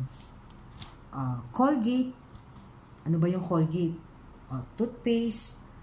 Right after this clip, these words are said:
So, bilang bahagi ng ating, ah, pag-aaral, dito natin susukatan kung talagang, um, natutunan natin ang ating pag-aaral. So, yun ang last lesson ng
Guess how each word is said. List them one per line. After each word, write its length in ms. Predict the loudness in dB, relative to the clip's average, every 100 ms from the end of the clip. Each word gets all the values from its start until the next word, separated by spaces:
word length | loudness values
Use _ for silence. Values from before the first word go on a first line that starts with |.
| -20
So, 400 | -10 0 2 2 2
bilang 240 | 4 4 4
bahagi 480 | 4 4 4 6
ng 160 | 6 6 2
ating, 380 | -2 2 2 2
ah, 340 | 0 2 2 0 -4 -12
pag-aaral, 640 | -2 0 2 0 0 0 -2
dito 240 | -2 2
natin 240 | 2 2 -2
susukatan 720 | -4 -6 -4 -4 0 0 2
kung 80 | 0
talagang, 640 | 0 0 0 0 0 -2 -6 -16 -16
um, 480 | -4 -2 0 0 0 0 -2 -10 -16 -16 -16 -18 -2
natutunan 560 | -2 0 -2 4 4 6
natin 400 | 4 4 2 2
ang 240 | 2 -2
ating 320 | -2 -2 -2
pag-aaral. 720 | -2 -2 -4 -4 -4 -4 -4 -4 -4 -6 -12 -16 -18 -20 -20 -18 -20 -20 -20 -18 -20 -18 -16 -14 -8
So, 480 | -2 0 0 0 -2
yun 240 | 0 0
ang 160 | 4 6
last 240 | 6 4
lesson 480 | 2 -2 0 0 0
ng 400 | 0 0 0